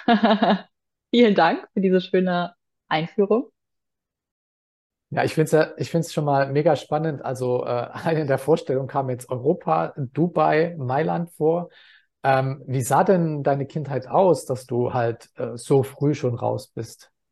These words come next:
Speaker 2: Wie sah die Welt
Speaker 1: Mhm.
Speaker 2: damals aus?
Speaker 1: Ähm, also ich bin in, bin in Frankfurt am Main geboren
Speaker 2: Mhm.
Speaker 1: und, ähm, dann sind wir damals, als ich zwölf war, nach Dubai gezogen, also mit meiner Familie.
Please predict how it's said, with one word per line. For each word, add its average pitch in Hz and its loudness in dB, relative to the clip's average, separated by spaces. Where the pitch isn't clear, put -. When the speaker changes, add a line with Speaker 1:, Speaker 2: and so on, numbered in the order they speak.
Speaker 2:
Wie 127 -6
sah 123 -4
die 202 4
Welt 202 6
Speaker 1:
Mhm. 294 6
Speaker 2:
damals - -4
aus? 196 4
Speaker 1:
Ähm, 180 0
also 165 0
ich - -20
bin 208 2
in, 180 0
bin 196 2
in 185 2
Frankfurt 190 -2
am 165 2
Main 165 2
geboren 175 2
Speaker 2:
Mhm. - -4
Speaker 1:
und, 185 0
ähm, 160 -4
dann 156 2
sind 165 0
wir 170 0
damals, 160 0
als - -10
ich - -20
zwölf 214 2
war, 202 6
nach 180 -2
Dubai 269 4
gezogen, 254 -2
also 180 -4
mit 180 -14
meiner 190 -4
Familie. 214 -2